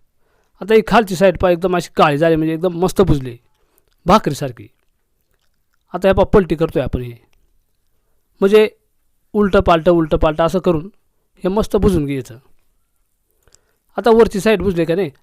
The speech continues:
आता खालची साईड बुजवण्यासाठी आपण हे पलटी करायचं आणि मग, अ, एवढं पलटी करून झालं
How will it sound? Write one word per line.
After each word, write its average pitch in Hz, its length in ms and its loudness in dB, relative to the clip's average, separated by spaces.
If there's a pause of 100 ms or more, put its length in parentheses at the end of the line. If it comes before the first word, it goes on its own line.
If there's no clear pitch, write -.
(120)
आता 185 200 -6
खालची 220 320 -2
साईड 208 240 0
बुजवण्यासाठी 175 480 -2
आपण 165 260 -6 (480)
हे 202 60 -2
पलटी 202 300 0
करायचं 165 440 -2 (1080)
आणि 196 140 -4
मग, 226 240 -4
अ, 214 340 4
एवढं 262 240 6
पलटी 190 260 -2
करून 175 200 -2
झालं 208 280 2